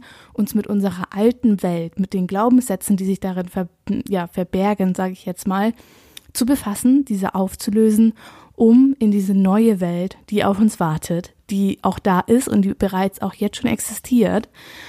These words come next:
ähm, kommen können. Genau. Und mir ist es einfach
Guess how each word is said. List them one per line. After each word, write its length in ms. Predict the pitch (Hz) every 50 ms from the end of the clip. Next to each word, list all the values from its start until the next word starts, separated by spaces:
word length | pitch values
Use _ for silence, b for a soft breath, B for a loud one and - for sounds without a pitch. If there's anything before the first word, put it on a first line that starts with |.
| B B B
ähm, 540 | - 196 196 196 196 196 196 196 196 196 - _ _ _ _ - _
kommen 340 | - - 214 190 180 160 160
können. 400 | - - - 170 185 180 190 175 _ _ _ _ _ - -
Genau. 320 | 240 208 185 170 160 160 - _ _ _ _ _ _ _ _ _ _ _ _ _ - - -
Und 360 | 226 214 202 202 202 196 - - B B B B B B B B B
mir 160 | - 240 247
ist 140 | 302 - -
es 120 | 262 -
einfach 340 | - 214 214 - 220 208 -